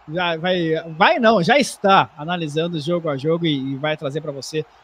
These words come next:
as melhores oportunidades lá no grupo vip gratuito do Telegram. E aqui faltam só quarenta segundinhos, tá? O jogo tá caminhando pro final, o time do Hakim toca a bola no campo de defesa, sabe que,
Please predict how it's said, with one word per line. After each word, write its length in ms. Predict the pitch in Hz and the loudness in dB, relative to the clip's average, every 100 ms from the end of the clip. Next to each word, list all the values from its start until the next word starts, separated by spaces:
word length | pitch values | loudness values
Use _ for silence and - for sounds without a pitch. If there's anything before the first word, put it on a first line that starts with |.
| _ | _
as 140 | 175 170 | -10 -4
melhores 340 | 170 160 160 | 0 0 0
oportunidades 640 | 151 160 160 131 139 151 | -4 -6 -6 -8 -10 -12
lá 220 | 139 147 160 | -8 -6 -6
no 220 | 165 170 | -6 -2
grupo 280 | 196 196 160 | -2 -2 -2
vip 220 | 170 170 | -4 -4
gratuito 420 | 160 - 165 165 | -4 -4 -6 -4
do 120 | 196 | -2
Telegram. 440 | 214 214 180 127 101 _ _ _ | 0 0 -2 -6 -10 _ _ _
E 60 | 254 | 0
aqui 220 | 254 349 | 0 0
faltam 320 | 339 311 339 339 | 4 4 4 0
só 500 | 320 330 294 247 208 | 4 6 6 4 2
quarenta 360 | 247 285 294 | 0 0 -2
segundinhos, 600 | 269 294 254 190 196 151 | -4 0 0 2 0 0
tá? 180 | - 165 | 2 2
O 80 | 160 | 4
jogo 180 | 233 233 | 2 0
tá 100 | 226 | -2
caminhando 280 | 214 208 | -2 -2
pro 120 | 196 190 | -4 -6
final, 540 | 151 151 202 208 196 _ _ | -4 0 2 4 2 _ _
o 60 | 165 | -8
time 180 | 208 214 | -6 -2
do 140 | 190 | 0
Hakim 220 | 180 208 | 0 -2
toca 220 | 190 208 196 | -4 -2 0
a 40 | |
bola 200 | 190 190 | 2 2
no 80 | 185 | 0
campo 160 | 190 | -4
de 100 | 180 | -4
defesa, 480 | 165 - 170 208 196 | -4 -2 0 2 0
sabe 320 | 175 220 226 | 0 2 2
que, 320 | 202 208 180 | 2 4 4